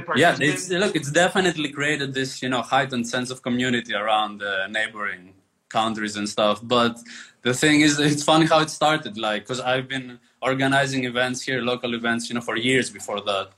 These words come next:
Speaker 1: But, uh, then we had one in Athens, the one after many years. And, uh, yeah, it was a shit thing. Like, skateboarders came in the event and just stopped the event whilst we were having it. Like, they came in and just, like, destroyed our thing completely. And then I was like,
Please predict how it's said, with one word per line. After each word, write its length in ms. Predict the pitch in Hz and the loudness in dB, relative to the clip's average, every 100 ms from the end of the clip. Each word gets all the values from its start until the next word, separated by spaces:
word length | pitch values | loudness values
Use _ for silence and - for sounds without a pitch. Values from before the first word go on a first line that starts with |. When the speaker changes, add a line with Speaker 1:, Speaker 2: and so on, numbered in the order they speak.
| - - _ - | -20 -20 _ -4
Speaker 1:
But, 240 | 113 110 | -2 0
uh, 180 | 113 110 | 0 2
then 180 | 127 127 | 2 2
we 80 | 127 | 4
had 220 | 131 135 | 4 6
one 200 | 135 127 | 4 4
in 100 | 123 | 4
Athens, 440 | 135 135 117 107 | 4 2 -4 -4
the 100 | 110 | -4
one 180 | 113 117 | 0 0
after 360 | 120 123 110 110 | 0 -2 -4 0
many 260 | 123 123 | 0 0
years. 540 | 113 113 120 131 135 - _ _ _ _ _ | 0 0 0 0 -4 -10 _ _ _ _ _
And, 400 | 113 113 113 113 | 0 0 0 -2
uh, 520 | 113 107 104 101 101 101 _ _ _ - | 0 2 2 0 -4 -8 _ _ _ -2
yeah, 240 | 123 123 | 2 2
it 140 | 110 107 | 2 -2
was 160 | 123 | -2
a 40 | 123 | -2
shit 280 | - 151 135 | 0 0 2
thing. 300 | 165 147 120 | 2 4 4
Like, 160 | 113 | 0
skateboarders 720 | - 147 143 135 139 143 139 | 0 -2 0 2 4 4 0
came 200 | 143 139 | 2 2
in 140 | 139 135 | 4 4
the 80 | 135 | 4
event 380 | 123 131 139 | 4 2 2
and 100 | 131 | 0
just 180 | 120 123 | -2 -4
stopped 280 | - 139 135 | 2 0 2
the 100 | 127 | 0
event 380 | 120 127 131 131 | 2 2 2 2
whilst 260 | 120 123 127 | 2 2 -2
we 80 | |
were 120 | 120 113 | -2 2
having 340 | 120 123 127 | 2 0 -6
it. 140 | 131 | -6
Like, 300 | 123 110 104 | 0 0 -2
they 280 | 110 107 107 | -6 -4 -4
came 320 | 104 123 117 | 0 0 2
in 160 | 117 117 | 0 0
and 160 | 110 107 | -2 -2
just, 360 | 104 104 - | -2 -2 -8
like, 160 | 104 - | -10 -8
destroyed 540 | - - - 120 117 110 | -6 -2 2 4 4 2
our 100 | 107 | 2
thing 260 | 117 113 | 0 0
completely. 520 | 107 101 110 117 120 | 0 0 0 0 0
And 120 | 117 110 | 0 2
then 140 | 113 | 2
I 80 | 107 | 2
was 180 | 104 104 | 0 0
like, 260 | 104 98 | 0 -2